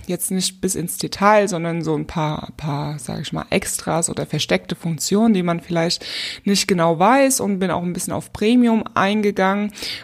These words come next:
weil Komoot mir netterweise einen Premium-Account freigeschaltet hat, äh, damit ich, äh, darauf ein bisschen eingehen kann.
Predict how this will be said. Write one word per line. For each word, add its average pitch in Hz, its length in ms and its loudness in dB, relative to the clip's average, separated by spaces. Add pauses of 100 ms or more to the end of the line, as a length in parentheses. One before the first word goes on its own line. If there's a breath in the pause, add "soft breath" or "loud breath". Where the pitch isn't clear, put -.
weil 175 220 4
Komoot 180 360 0
mir 180 140 0
netterweise 170 680 2
einen 160 160 0
Premium-Account 190 920 2
freigeschaltet 165 760 0
hat, - 220 -2
äh, 151 240 0
damit 165 320 -4
ich, - 160 -4
äh, 165 140 -4
darauf 160 320 -2
ein 165 80 -2
bisschen - 240 -4
eingehen 214 400 4
kann. 220 420 2